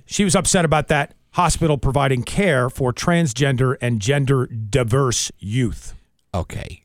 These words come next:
Speaker 2: but do you have to disrupt a children's hospital in order to make your statement? I don't believe you do.
Speaker 1: Yes. Her statement to the operator who answered the phone, quote, "There's a bomb on the way to the hospital. You'd better evacuate everybody,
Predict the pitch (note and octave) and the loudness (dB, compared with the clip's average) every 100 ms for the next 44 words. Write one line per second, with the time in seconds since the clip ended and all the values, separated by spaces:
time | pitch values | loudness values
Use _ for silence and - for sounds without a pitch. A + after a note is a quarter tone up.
0 | _ F#2+ G2 D#2+ - - A2 G2 F2+ A2+ | _ -4 -2 -2 -6 -6 0 0 0 0
1 | A2+ B2 G#2+ - G#2 F#2+ - - G#2+ - | 0 -2 -2 0 0 0 -4 -6 -6 -6
2 | - - F#3 E3 D#3+ E3 D3+ C#3+ C#3 - | -10 -2 2 4 4 2 0 0 0 0
3 | D#3 C#3+ D3 B2 A#2+ A#2 B2+ A#2+ A2 A2+ | 0 0 2 2 0 0 0 -2 -2 -4
4 | - B2 B2+ B2+ _ - G#2 G2 G2 G2 | -2 -2 -2 -8 _ -4 -2 0 0 0
5 | F#2 D#2 C2 - - - G2 E2 - - | 0 -2 -6 -12 -14 -6 -6 -6 -10 -6
6 | - F3 - G#3 G#3 G#3+ - - _ _ | 0 2 2 2 2 0 0 -10 _ _
7 | _ _ - A#3+ A#3 G3+ G3 G3+ G3+ G3 | _ _ 2 2 4 4 4 2 2 2
8 | E3+ E3+ F3+ E3+ C3+ - F#3 G3 - A#3+ | 2 2 2 0 0 2 2 4 4 4
9 | B3+ - - _ _ _ _ - E2 B2 | 4 0 -10 _ _ _ _ -10 -2 0
10 | C#3+ E3 D3 F#3+ A#3 F#3+ C3 B2 A#2+ A#2 | 2 2 2 4 4 4 4 4 2 2
11 | A2+ A2 A2+ G#2+ A2 G#2 - A#2 A#2 C3+ | 0 0 -2 0 0 -2 -2 -4 -2 -2
12 | C3 - A#2+ B2+ G#2 D#3 F3+ G3 E3+ D3+ | -4 -4 -2 0 2 2 2 0 0 2
13 | E3 - D#3 D3 D3+ - D3+ D3 C3+ B2 | 2 2 0 2 0 0 0 0 2 2
14 | A#2+ B2 C3 | 2 0 -2